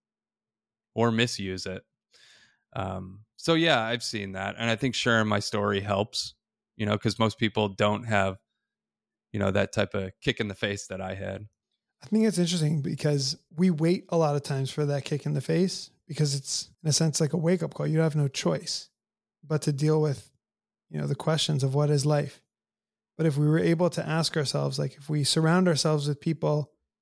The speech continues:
Speaker 2: who are asking themselves that question daily, you know, "What am I doing? What am,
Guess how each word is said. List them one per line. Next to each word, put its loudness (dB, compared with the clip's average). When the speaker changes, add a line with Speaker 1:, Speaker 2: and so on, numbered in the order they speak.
Speaker 2:
who -2
are 4
asking 0
themselves 0
that 0
question -2
daily, 0
you -6
know, -4
"What 0
am 4
I 2
doing? 2
What 0
am, 0